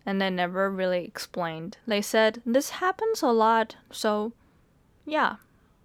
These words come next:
And I was very, very disappointed because for that interview, I locked myself in my room for three months just to prepare for it. But, you know, it's all a process, and I learned and I grew out of it.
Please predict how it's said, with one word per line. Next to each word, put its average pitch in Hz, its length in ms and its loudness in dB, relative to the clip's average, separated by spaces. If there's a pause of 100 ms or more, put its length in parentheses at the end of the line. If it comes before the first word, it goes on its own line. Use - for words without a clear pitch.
(160)
And 196 140 0
I 190 100 4
was 190 280 0
very, 226 320 2
very 190 260 4
disappointed 180 640 -6
because 180 560 -4
for 247 280 4
that 226 200 6
interview, 175 580 -2 (300)
I 190 140 2
locked 180 480 0
myself 208 580 0
in 190 120 -4
my 180 180 0
room 170 320 -4
for 160 200 -6
three 160 260 -4
months 151 320 -8
just - 220 -8
to - 60 -12
prepare - 440 -8
for - 160 -6
it. - 240 -12 (500)
But, 247 120 4
you 262 120 6
know, 254 220 8
it's - 280 2
all 220 200 8
a 208 80 6
process, 185 680 -2
and 185 400 -4 (540)
I 202 140 2
learned 196 400 2
and 202 140 -2
I 185 120 0
grew 190 200 -2
out 185 220 4
of 208 140 0
it. 170 260 -4